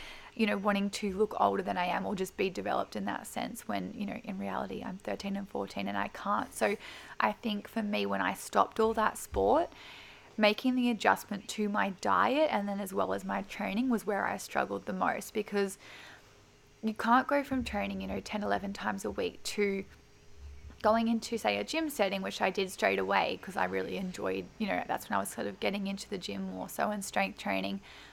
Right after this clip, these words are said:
I would try and go twice a day, every day of the week.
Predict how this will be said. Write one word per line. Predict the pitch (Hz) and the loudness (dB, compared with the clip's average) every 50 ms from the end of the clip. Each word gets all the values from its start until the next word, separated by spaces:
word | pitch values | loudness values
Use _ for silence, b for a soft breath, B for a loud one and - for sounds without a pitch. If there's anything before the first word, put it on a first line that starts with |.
| b - | b -2
I | - | 0
would | 254 277 277 - | 0 0 -2 -2
try | - - 240 247 | 2 4 6 6
and | 262 254 226 | 6 4 4
go | 214 202 220 | 2 2 2
twice | 214 - - - 196 180 190 - | 0 0 0 2 2 2 2 0
a | - 180 | -2 0
day, | 208 208 101 - | 2 2 4 2
every | - 196 - - | 2 0 0 -2
day | 190 190 135 - | -2 -2 -2 -2
of | - - | -4 -6
the | - - | -4 -2
week. | 110 107 - - - - | 0 0 0 -2 -6 -12